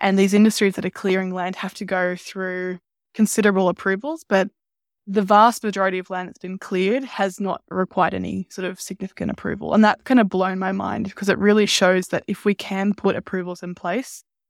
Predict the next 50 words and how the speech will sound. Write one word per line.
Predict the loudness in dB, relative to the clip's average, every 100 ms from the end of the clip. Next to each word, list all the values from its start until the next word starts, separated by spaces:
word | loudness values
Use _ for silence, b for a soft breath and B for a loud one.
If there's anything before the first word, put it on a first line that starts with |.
| _ _ _
it | 2
will | 6 6
mean | 6 4
that | 2
we | 0
can | -2
be | -4
much | -2 -6 -8
more | -12
thoughtful | -8 -10 -10 -10 -8
with | -8
how | -2 2 2
we | 0 -4 -6 -8 -14 -4
interface | -2 -2 -2 -4 -4 -6
with | -10 -6
land | -4 -4 -6 -8 -10 _ _ _ -10
and | -4 0
land | 0 0
use | -2 -2 -4 -6 -10 -12 _
and | -6 -2
make | -2
sure | -2 -2
that | 0 0
we | -2 -6
can, | -8 -10 -12 -14 -14 -12
um, | -10 -2
be | 0
really | 2 0 -2
conscious | -4 -4 -4 -8 -10
with | -6
the | -4
impact | -4 -4 -8
that | -8
we | -6
have. | -2 -2 0
So, | 2 0 0 _ _ 2
yeah, | 6 6 2
I'm | -4
sure | 0 0
there's | -2 -4
been | 0 4
many, | 4 0 -2
but | -2 -2
it's | -4
just | -2 -2 2
kind | 2
of |
that | 2 2
part | 0 -2
of | -2